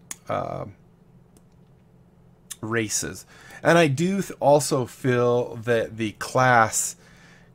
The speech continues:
could have a lot more done to it. Right now, uh, if you ask me, they're kinda lacking. But, uh, of course, this is nothing bad against, uh,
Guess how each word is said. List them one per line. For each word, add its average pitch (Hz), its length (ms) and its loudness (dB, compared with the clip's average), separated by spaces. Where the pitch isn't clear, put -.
could 131 180 0
have 117 260 2
a 110 80 4
lot 101 300 2
more 110 240 -4
done 104 380 -2
to - 260 -4
it. 98 80 0
Right 139 280 2
now, 139 460 2
uh, 92 220 -14
if 135 160 -8
you 147 60 2
ask 143 320 4
me, 127 120 0
they're 117 160 0
kinda 131 400 -2
lacking. 117 600 -2
But, 113 360 2
uh, 107 280 0
of 131 160 -10
course, 156 280 0
this 139 260 -4
is 127 300 -8
nothing 127 640 0
bad 113 320 2
against, 110 720 -6
uh, 87 360 -2